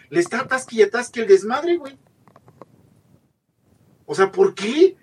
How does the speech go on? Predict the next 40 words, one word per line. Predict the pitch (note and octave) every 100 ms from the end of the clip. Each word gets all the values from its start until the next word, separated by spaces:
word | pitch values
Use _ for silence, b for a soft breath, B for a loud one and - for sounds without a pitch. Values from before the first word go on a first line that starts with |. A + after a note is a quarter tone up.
| b
Pues | - D#3
déjenlo | B3 F4 D#4+ C4
que | F#3
enflaque | F3 C4 C4
a, | C4+ D#3+ C3+
a, | C3 B2+ C3+ C3+ -
a, | C3 C3 _ - _ _ _ _ - C#3+ C3+ C3 C3+
a | D3
no | D#3+ F#3+
darle | A3+ A#3 A3
tanto | A3+ A3+
de | C4
comer. | B3+ E3+ F3+ C4+ F4 -
O | -
sea, | C#3 F#3+
¿por | F#3+
qué | F3+
llegan? | A#3 A#3 G#3
Es | G3+
que | -
yo | G#3 G#3
como | G#3+ G#3
un | G3
chingo. | G3+ G3+ F#3 - _ _ _ _ _ _
Y, | E3 C#3+ D#3
y |
todos | E3 G3+ F#3+
así | F3+ G3
de, | F#3
güey, | D#3+ F#3+
es | G3+
que | -
come | G3+ G3
mucho. | F#3 G3 G3 F3 B -
Pues | G3
no | A#3
le | C#4+ C4
des | C#4 -
tanto, | A#3 C#4+ D#4+ A#3+
cabrón. | A#3+ G#3 F3 E3 D3 B2+